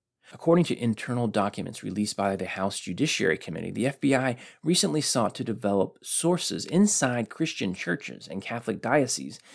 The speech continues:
as part of an effort to combat domestic terrorism. This on top of the F B I monitoring of church services during covid.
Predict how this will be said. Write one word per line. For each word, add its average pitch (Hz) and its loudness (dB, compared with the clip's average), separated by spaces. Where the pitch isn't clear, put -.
as 220 0
part 156 2
of 131 0
an 120 -2
effort 113 -4
to - -16
combat 92 -4
domestic 98 -6
terrorism. 135 4
This 151 6
on 147 8
top 147 2
of 139 4
the 127 6
F 131 0
B 135 4
I 127 4
monitoring 123 2
of 110 0
church 196 2
services 123 4
during 120 6
covid. 143 2